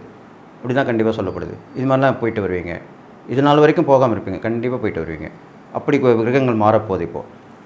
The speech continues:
அது இல்லாமல் நல்ல முன்னேற்றங்கள் ஏற்படும். வாழ்க்கையில கேட்டதெல்லாம் கிடைக்கும், நினைச்சதெல்லாம் நடக்கும். இது மாதிரிலாம் நடக்கும். இருந்தாலும் உங்களுக்கு உடல்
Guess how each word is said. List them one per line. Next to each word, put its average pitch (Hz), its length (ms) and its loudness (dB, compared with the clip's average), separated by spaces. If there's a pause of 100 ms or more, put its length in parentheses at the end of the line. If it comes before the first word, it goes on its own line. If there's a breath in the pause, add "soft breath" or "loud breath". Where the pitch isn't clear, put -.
(120)
அது 135 180 6
இல்லாமல் 98 520 2 (400)
நல்ல 143 200 4
முன்னேற்றங்கள் 131 500 0
ஏற்படும். 95 340 -4
வாழ்க்கையில 107 600 2 (380)
கேட்டதெல்லாம் 127 380 2
கிடைக்கும், 101 360 -4
நினைச்சதெல்லாம் 117 340 -2
நடக்கும். 92 360 -4
இது 117 100 -4
மாதிரிலாம் 151 220 4
நடக்கும். 87 320 -4
இருந்தாலும் 104 840 0 (440 loud breath)
உங்களுக்கு 107 720 -2 (100)
உடல் 135 460 2